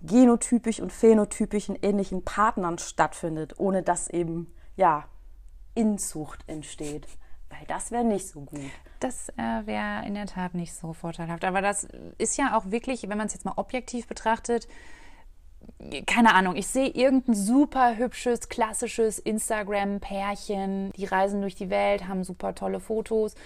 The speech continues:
Speaker 2: und ich denke mir so, boah, sehen beide top aus, haben beide einen super Body, äh, irgendwie Größenverhältnis stimmt, äh, man guckt so auch auf die Gesichtssymmetrie wieder, aber alles vielleicht unterbewusst, ne, gar nicht so bewusst, aber man sagt, Mensch, das ist aber ein schönes Pärchen,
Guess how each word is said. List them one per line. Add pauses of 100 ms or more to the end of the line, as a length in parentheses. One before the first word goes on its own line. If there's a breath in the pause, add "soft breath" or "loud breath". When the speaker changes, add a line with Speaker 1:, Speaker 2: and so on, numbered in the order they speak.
(200 loud breath)
Speaker 2:
und
ich
denke
mir
so,
boah,
sehen
beide
top
aus, (260 soft breath)
haben
beide
einen
super
Body, (300 loud breath)
äh, (720)
irgendwie
Größenverhältnis
stimmt,
äh,
man
guckt
so
auch
auf
die
Gesichtssymmetrie
wieder,
aber
alles
vielleicht
unterbewusst,
ne,
gar
nicht
so
bewusst,
aber
man
sagt,
Mensch, (300 loud breath)
das
ist
aber
ein
schönes
Pärchen,